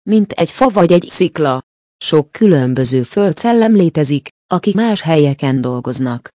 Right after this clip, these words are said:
Érintsétek meg a füvet, egy fát, vagy egy sziklát, és vegyetek észre a természet minden aromáját.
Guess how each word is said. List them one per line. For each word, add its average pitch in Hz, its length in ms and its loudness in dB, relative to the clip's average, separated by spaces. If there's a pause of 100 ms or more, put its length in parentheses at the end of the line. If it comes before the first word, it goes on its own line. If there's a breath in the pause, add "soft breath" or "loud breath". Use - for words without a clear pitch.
(320)
Érintsétek 143 840 0
meg 143 160 -2
a 143 60 -2
füvet, 160 420 0 (200)
egy 247 160 -2
fát, 196 420 0 (240)
vagy 170 140 4
egy 175 160 2
sziklát, 190 580 -2 (180)
és - 240 0
vegyetek 151 520 -2
észre 156 460 -2
a 196 120 0
természet 247 640 2
minden 214 400 4
aromáját. 123 920 -2